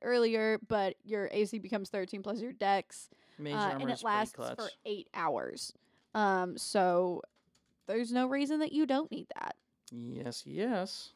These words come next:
Speaker 1: Um, so I'm gonna take that, and then what do I want my, oh, wait, no, I get, I get one more.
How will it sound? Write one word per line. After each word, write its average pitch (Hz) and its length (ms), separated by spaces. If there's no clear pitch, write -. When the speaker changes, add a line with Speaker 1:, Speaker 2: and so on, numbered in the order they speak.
Speaker 1:
Um, 214 500
so - 140
I'm 220 100
gonna 214 120
take 214 240
that, 294 760
and 233 180
then 233 460
what 233 120
do 247 100
I 247 120
want 233 340
my, 202 720
oh, 233 80
wait, 240 160
no, 208 240
I 226 80
get, 220 280
I - 80
get 269 160
one 233 200
more. 165 320